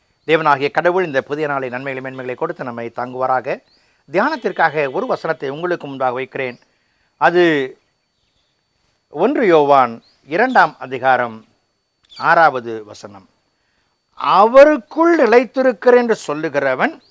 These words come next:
அவர் நடந்தபடியே தானும் நடக்க வேண்டும்." இறைவனுக்குள் வாழ்கிறேன் என்று சொல்லுகிற மக்கள் இறைவனுடைய பண்புகளை உள்ளடக்கினவர்களாக அவர்கள் அடியெடுத்து வைக்க வேண்டும்.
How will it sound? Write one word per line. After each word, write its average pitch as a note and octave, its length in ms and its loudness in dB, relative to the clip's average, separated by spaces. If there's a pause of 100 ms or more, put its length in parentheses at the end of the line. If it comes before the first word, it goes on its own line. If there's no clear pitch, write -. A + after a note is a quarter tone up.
(560)
அவர் D#3+ 380 4
நடந்தபடியே G#3+ 1160 0
தானும் A#3 480 0
நடக்க D3+ 480 -4
வேண்டும்." G2+ 580 -10 (1600)
இறைவனுக்குள் F3 640 2
வாழ்கிறேன் F3+ 500 4
என்று D#3+ 140 -6
சொல்லுகிற E3+ 500 -2
மக்கள் C#3+ 720 -4 (1000)
இறைவனுடைய B3+ 800 2
பண்புகளை A#3 600 0
உள்ளடக்கினவர்களாக G3+ 1120 0
அவர்கள் A3 240 2
அடியெடுத்து D#3 460 -2
வைக்க B2 300 -10
வேண்டும். A2 360 -18